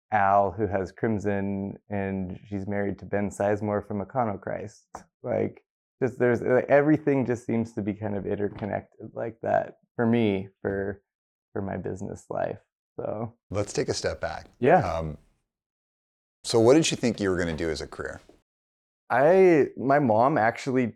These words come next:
Speaker 1: told me as an adult, I don't remember having this conversation, but she said that I said that I wanted to be a hobo. And I used to, like, go around with, like, a rucksack.
Speaker 2: Like when you were a little kid?
Speaker 1: Yeah,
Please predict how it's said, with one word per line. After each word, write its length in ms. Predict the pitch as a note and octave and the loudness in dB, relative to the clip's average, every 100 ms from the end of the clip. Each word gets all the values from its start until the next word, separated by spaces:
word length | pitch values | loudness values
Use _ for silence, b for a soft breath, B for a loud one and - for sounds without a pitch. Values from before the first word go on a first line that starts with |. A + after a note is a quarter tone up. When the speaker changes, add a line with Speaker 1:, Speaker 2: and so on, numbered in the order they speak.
| _ | _
Speaker 1:
told 440 | - - A2+ C3 B2+ | -14 0 2 2 0
me 520 | A#2+ A2+ A2 G#2+ G2+ - - | 0 2 2 2 0 -4 0
as 240 | B2 A2+ | 0 2
an 60 | A2+ | 0
adult, 280 | G2 A2+ | 2 4
I 60 | A2 | 4
don't 100 | A2+ | 2
remember 300 | A2 G#2+ G#2+ | 0 0 0
having 240 | A2 G#2+ | 0 -2
this 100 | G2+ | -4
conversation, 920 | - A#2 G#2 G2 A2 G#2 - G2+ G#2 G2+ | -6 -4 -2 -2 -2 -2 -2 -2 -2 0
but 300 | A2+ G2+ - - _ _ - | 2 2 0 -14 _ _ -2
she 180 | C3 D3 | 2 2
said 320 | - C3 A#2 | 4 4 4
that 180 | G#2+ - | 0 2
I 120 | A#2 | 2
said 240 | A#2 A2 | 2 -2
that 100 | G#2 | 2
I 80 | G#2+ | 2
wanted 380 | G2 G2+ G#2+ G2 | 2 -2 -4 -4
to 60 | G2 | -4
be 140 | G#2+ | -2
a 60 | G2+ | -2
hobo. 600 | G2+ G#2 G#2+ - E2 - _ _ - | -2 -2 -2 -4 -6 -10 _ _ -4
And 120 | A2 | -2
I 100 | A2 | 2
used 260 | A#2 A2 - | 2 0 -2
to, 60 | |
like, 220 | A2+ G#2 | 0 0
go 140 | - A2 | 4 4
around 400 | G#2+ G#2 G#2+ G#2 | 6 4 4 0
with, 180 | G#2+ - | -2 2
like, 300 | A2 G2+ - | 0 0 -8
a 80 | G2+ | -6
rucksack. 720 | F#2+ - - - - A#1+ - - | -4 -4 -6 -8 -6 -6 -10 0
Speaker 2:
Like 140 | G2+ G#2 | 2 4
when 100 | F#2 | 6
you 80 | |
were 60 | F2 | 6
a 40 | |
little 200 | E2+ D#2+ | 6 4
kid? 320 | - F2 C2 E3 | 4 0 4 6
Speaker 1:
Yeah, 360 | D4 C#3+ G#2 | 8 6 4